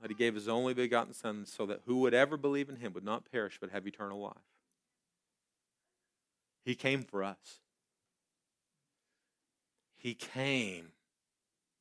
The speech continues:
for us. He came for you. So go ahead and turn your Bibles to Genesis twenty-eight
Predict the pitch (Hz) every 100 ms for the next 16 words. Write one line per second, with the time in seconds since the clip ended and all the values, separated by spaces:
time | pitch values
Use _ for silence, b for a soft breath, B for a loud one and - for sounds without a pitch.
0 | _ - 101 - 139 - _ - _ _
1 | _ _ _ _ _ _ _ - 107 -
2 | 113 110 101 98 98 _ _ _ _ _
3 | _ - 85 92 107 82 _ _ _ _
4 | _ _ _ _ _ _ _ _ _ _
5 | _ _ _ _ _ _ _ _ _ _
6 | _ _ _ _ _ _ _ _ _ _
7 | _ _ _ _ _ _ _ _ _ _
8 | - 107 123 135 123 113 127 123 110 104
9 | 113 110 104 - - _ 104 101 123 -
10 | 113 - 120 110 113 113